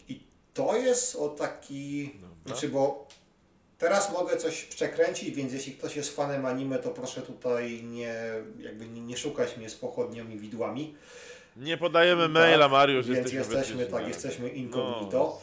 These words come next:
Speaker 1: E, natomiast chodzi o to, że kiedyś w Japonii był taki klub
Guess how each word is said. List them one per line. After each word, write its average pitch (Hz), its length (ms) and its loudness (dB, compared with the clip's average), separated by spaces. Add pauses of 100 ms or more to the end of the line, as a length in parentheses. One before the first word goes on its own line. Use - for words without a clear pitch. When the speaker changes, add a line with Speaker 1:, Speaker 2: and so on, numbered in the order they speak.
(280)
Speaker 1:
E, 123 400 10
natomiast 143 640 -4 (320)
chodzi 196 320 2
o 143 100 8
to, 160 280 4
że 131 200 -2
kiedyś 160 420 -6
w 117 40 -8
Japonii 131 580 0
był 156 140 -4
taki 156 240 -6
klub - 460 -2